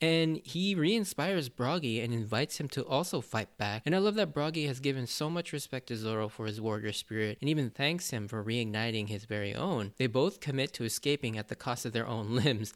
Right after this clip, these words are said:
This is seriously one of the most <laughs> badass things ever,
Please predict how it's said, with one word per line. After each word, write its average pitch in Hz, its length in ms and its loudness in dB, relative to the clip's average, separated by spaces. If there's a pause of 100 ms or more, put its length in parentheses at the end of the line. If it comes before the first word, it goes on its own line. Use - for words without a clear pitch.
This 190 140 -2
is 240 100 0
seriously 254 340 2
one 175 140 6
of 185 60 8
the 175 60 6
most 127 280 0
<laughs> - 0 -
badass 135 420 4
things 131 280 2
ever, 110 320 2